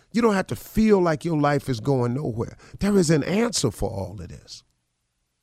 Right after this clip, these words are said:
Turn around and look at God. Why, what you got to lose? Why would you not try it? Just turn around and face him.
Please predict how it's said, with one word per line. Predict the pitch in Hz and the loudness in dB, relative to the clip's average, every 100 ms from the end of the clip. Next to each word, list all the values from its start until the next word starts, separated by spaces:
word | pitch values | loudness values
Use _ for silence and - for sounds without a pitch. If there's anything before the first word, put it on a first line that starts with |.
| _ _ _ _ _ _ _ - | _ _ _ _ _ _ _ -10
Turn | - 175 196 | -2 2 2
around | 202 165 135 113 101 90 - _ _ _ - | 2 2 0 -2 -4 -6 -10 _ _ _ -8
and | 98 107 | -2 -2
look | 120 | -2
at | 113 87 | -4 -6
God. | 104 85 80 - _ _ _ _ _ | -10 -14 -16 -20 _ _ _ _ _
Why, | - - | -12 -12
what | 415 208 - | -8 -4 -4
you | - | -6
got | 359 370 | -8 -6
to | 226 | -4
lose? | 226 285 254 147 - - _ _ | -2 -2 -2 -4 -10 -20 _ _
Why | 208 262 | -4 -2
would | 277 240 | 0 -2
you | |
not | 240 269 311 | -2 -2 -4
try | - 359 392 | -8 -8 -10
it? | - - _ _ _ _ _ _ _ _ _ - | -14 -18 _ _ _ _ _ _ _ _ _ -6
Just | 240 - | -4 0
turn | 233 247 | 2 4
around | 233 226 214 180 | 2 0 0 -2
and | 151 | -2
face | 202 175 - | -2 -2 -4
him. | - | -12